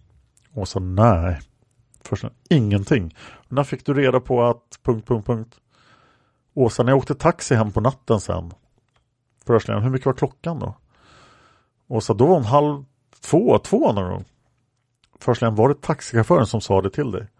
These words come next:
Åsa, ja, han sa det till mig. Ja, nej, nej, tyckte jag. Det trodde jag inte på. Men sen sa han det. Ja, lyssna här på radion. Och så sa de det. Och sen så var det morgonen efter när jag läste i tidningen, när det stod vilken tid det var, så tänkte jag, gud, vi måste ha varit precis där då.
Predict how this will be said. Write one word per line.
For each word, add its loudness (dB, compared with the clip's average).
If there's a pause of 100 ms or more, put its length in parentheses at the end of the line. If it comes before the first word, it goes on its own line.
(540)
Åsa, -2
ja, 2
han -2
sa 0
det -4
till 0
mig. -6
Ja, 0
nej, -2
nej, 0
tyckte -2
jag. 2
Det -4
trodde -2
jag 2
inte -12
på. -2
Men -8
sen -4
sa 0
han 0
det. 4
Ja, 4
lyssna -2
här 4
på 2
radion. 2 (380)
Och -18
så -8
sa 2
de 0
det. -2 (560)
Och -2
sen 0
så 2
var 4
det 2
morgonen 2
efter -4
när 2
jag 2
läste 2
i -8
tidningen, -2
när 0
det 2
stod -2
vilken -4
tid 0
det 2
var, 4
så -8
tänkte -2
jag, 0 (280)
gud, 0
vi 2
måste 2
ha 2
varit 4
precis -4
där 2
då. 0